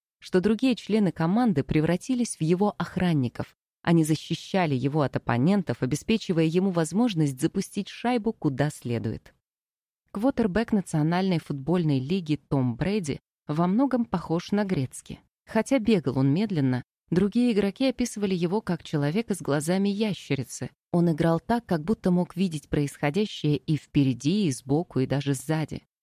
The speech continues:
Брэди был настолько чувствительным, что плакал, рассказывая о дне, когда его отстранили от игры, и при этом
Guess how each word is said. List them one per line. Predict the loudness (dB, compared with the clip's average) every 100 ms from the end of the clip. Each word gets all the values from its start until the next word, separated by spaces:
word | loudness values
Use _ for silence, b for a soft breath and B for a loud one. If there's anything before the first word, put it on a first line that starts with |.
| _ _
Брэди | 0 2 2 0
был | 0
настолько | 0 0 -2 -2 0 -2
чувствительным, | -6 -8 -4 -4 -2 0 0 -2
что | -2 -6
плакал, | -2 -4 -2 -2 -2
рассказывая | -4 -4 -4 -2 -2 -2
о |
дне, | 0 -2 -2
когда | -2 -2 -2
его | 0
отстранили | -4 -2 -2 0 0 0
от | -2 -4
игры, | -2 -2 -4 _ _ -4
и |
при | 0 2
этом | 2 0